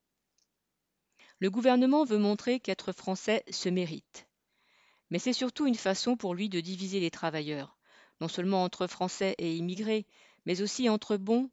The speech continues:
et mauvais étrangers. Il sert ainsi, comme à son habitude, les intérêts du patronat, qui sait jouer des peurs et des divisions pour baisser les salaires et aggraver l'exploitation.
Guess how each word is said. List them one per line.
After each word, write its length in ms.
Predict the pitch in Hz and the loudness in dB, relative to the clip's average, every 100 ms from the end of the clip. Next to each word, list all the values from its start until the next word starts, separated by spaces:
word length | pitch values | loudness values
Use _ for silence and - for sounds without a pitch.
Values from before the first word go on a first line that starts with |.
| - | -2
et 100 | 185 | 2
mauvais 400 | 202 220 180 160 | 4 4 4 0
étrangers. 580 | 160 - 151 147 139 - _ _ _ _ _ _ _ _ | -4 -6 -8 -8 -12 -14 _ _ _ _ _ _ _ _
Il 60 | 170 | -2
sert 200 | 233 208 | 2 2
ainsi, 480 | 190 - 190 220 - _ | 2 -2 -6 -8 -10 _
comme 180 | - 202 | 2 2
à 60 | 202 | 2
son 180 | 214 | 2
habitude, 640 | 208 180 175 - 165 180 196 - - - | 0 0 -6 -12 -10 -8 -10 -12 -20 -6
les 160 | 165 180 | 0 2
intérêts 340 | 214 214 220 | 2 2 0
du 120 | 190 180 | 0 0
patronat, 640 | 165 165 - 160 147 131 _ _ _ _ | -2 -2 -4 -4 -6 -10 _ _ _ _
qui 140 | - | -6
sait 200 | 185 220 | -2 0
jouer 240 | 208 226 226 | 0 0 0
des 120 | 170 | -2
peurs 440 | - 180 185 202 - | -2 0 2 0 -6
et 100 | 175 | -6
des 140 | 165 | -6
divisions 600 | 165 202 196 180 170 180 - _ _ | -4 -6 -6 -4 -4 -4 -8 _ _
pour 160 | - 170 | -6 0
baisser 300 | 185 190 196 | 2 2 0
les 100 | 180 | 0
salaires 460 | - 165 160 160 165 - | 0 -2 0 -4 -6 -2
et 100 | 180 | 0
aggraver 520 | 170 170 160 196 - - | 0 -2 0 0 0 -6
l'exploitation. 800 | 180 - 180 170 151 - 131 | -8 -4 -4 -2 -4 -6 -10